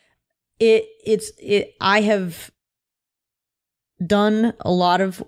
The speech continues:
work to try to get rid of my filler words when I'm on the podcast. Sometimes I'm really sharp on it, and sometimes I'm not. It happens. We're, we try not to have those kinds of things.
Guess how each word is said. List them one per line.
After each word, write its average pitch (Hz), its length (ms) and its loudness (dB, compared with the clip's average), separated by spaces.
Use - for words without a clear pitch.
work 175 600 -4
to - 120 -2
try 185 440 0
to 190 180 -4
get 165 180 0
rid 185 220 0
of 190 120 0
my 180 180 2
filler 185 300 0
words 160 360 0
when 156 120 0
I'm 160 160 2
on 156 140 0
the 151 80 -4
podcast. - 800 -4
Sometimes 190 640 0
I'm 180 160 0
really 180 460 2
sharp 185 360 -2
on 202 160 2
it, 262 240 0
and 175 160 -2
sometimes 175 400 -2
I'm 165 140 0
not. - 320 -4
It 170 160 -2
happens. - 580 -6
We're, 175 300 -2
we 185 160 -2
try 185 320 0
not 170 300 -2
to 175 100 0
have 156 240 -2
those 156 200 -2
kinds 156 240 -2
of 151 100 -2
things. 151 300 -2